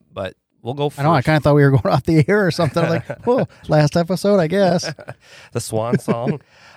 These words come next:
Speaker 1: Um, anyways, first pitch is going to go out to Ashley Tott and Ben Fries. Um,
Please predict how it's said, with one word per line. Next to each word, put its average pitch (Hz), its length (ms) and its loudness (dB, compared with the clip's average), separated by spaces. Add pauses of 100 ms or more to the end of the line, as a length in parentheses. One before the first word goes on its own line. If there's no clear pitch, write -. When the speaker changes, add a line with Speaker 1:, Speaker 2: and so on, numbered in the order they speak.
(120)
Speaker 1:
Um, 95 360 -2
anyways, 127 400 -4
first 170 420 -10
pitch 95 360 -8
is 107 180 -10
going 117 240 -4
to - 100 -20
go 110 220 -2
out 101 220 -2
to 98 260 -8
Ashley 117 500 -6
Tott 98 520 -6 (500)
and 104 260 -6
Ben 101 200 -2
Fries. 98 520 -10 (140)
Um, 82 340 -20